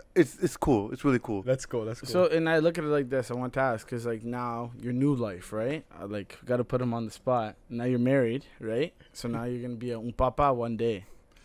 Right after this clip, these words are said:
Speaker 1: If
Speaker 3: So
Speaker 1: God, if God gives me one, yeah.
Speaker 2: Yeah.
Speaker 3: Hundred percent. But, like, my question is this: would you do that basketball experience so you could show your kids that, like, doesn't freaking matter what you have,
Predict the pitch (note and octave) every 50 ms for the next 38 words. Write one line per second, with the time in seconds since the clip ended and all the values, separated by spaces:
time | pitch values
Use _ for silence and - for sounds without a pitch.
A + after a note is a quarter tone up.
0 | - - - - - C3 - - - E3+ C3 A2+ E3 F3 E3 D3 C#3 D3 C#3 A#2
1 | G#2+ D3 D3 C3 C#3+ C#3+ B2 B2+ A#2+ A2 G#2 G#2 G#2+ A2+ A#2+ A#2+ B2 B2 A#2 A2
2 | G#2 A#2 A#2+ D#3 D#3+ D3+ C3+ C3+ B2+ - C#3 B2+ A#2 G#2+ - C3+ B2 A2+ A#2+ B2
3 | A2+ - - - - - C3 C3+ C#3+ C#3 - D#3 D3 - C#3+ C#3 C3+ C3 A#2+ A#2+
4 | C3+ B2+ A2+ - - B2 A#2+ C3 C3+ C#3 D3 D3 C#3+ C#3 C#3 C3 A2+ A2 C3+ C3+
5 | B2+ C3+ C3 A#2 - G#2 G#2+ A#2+ - C3 A2 - B2 A#2+ A#2+ A#2 A2+ - - -
6 | - A#2+ A2+ A2+ A#2 B2+ C3+ - - B2 A#2+ A2 - A2+ - - A#2 A#2 A2+ A2+
7 | G#2+ - - A2 A2+ A2 G#2+ A2 A2 A2 G2+ D#2+ F#2 G#2 G#2 F#2+ - - - B2
8 | A#2+ B2 C3+ B2 - - - - - C#3 C#3 - C3+ A#2 A2 G#2+ G#2+ G#2+ A2 A2
9 | A2 A#2 C#3+ F3 - _ _ - A2 A#2 A#2+ A2+ A#2 A#2+ - G#2+ G2 G2 G#2 B2
10 | E3+ G#3+